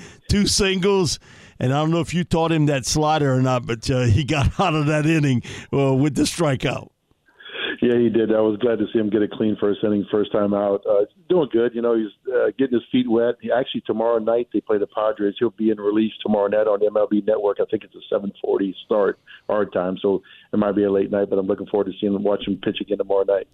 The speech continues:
Speaker 1: Okay, he's doing short relief?
Speaker 2: Yeah, he's, they got him pretty much, uh, uh, probably like kind of a setup type of guy, you know,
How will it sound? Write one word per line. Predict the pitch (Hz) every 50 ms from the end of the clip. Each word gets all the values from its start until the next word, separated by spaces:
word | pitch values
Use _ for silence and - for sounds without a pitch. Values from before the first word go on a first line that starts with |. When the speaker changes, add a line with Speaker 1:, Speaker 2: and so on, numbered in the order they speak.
| _ _ -
Speaker 1:
Okay, | 151 135 - 160 143
he's | 123 123 113 92
doing | - 147 147 143 123
short | - - - 143 139 131 -
relief? | 143 143 151 160 160 147 - - - - _ _ _ _ _ _ _ _ _ _ - - _
Speaker 2:
Yeah, | - 131 123
he's, | 120 123 117
they | 107 123 120
got | 123 127 120
him | 117 104 -
pretty | 123 117 107
much, | 107 107 104 - - - 135 135
uh, | 120 107 110 - 107
uh, | 104 - -
probably | 147 139 131 120 127
like | 127 127 120 - - -
kind | 151 143 135
of | 107
a | 98 - -
setup | 110 98 104 101 -
type | - 107 95
of | 104 98
guy, | 107 101 101 104 101 101
you | 104 101
know, | 107 101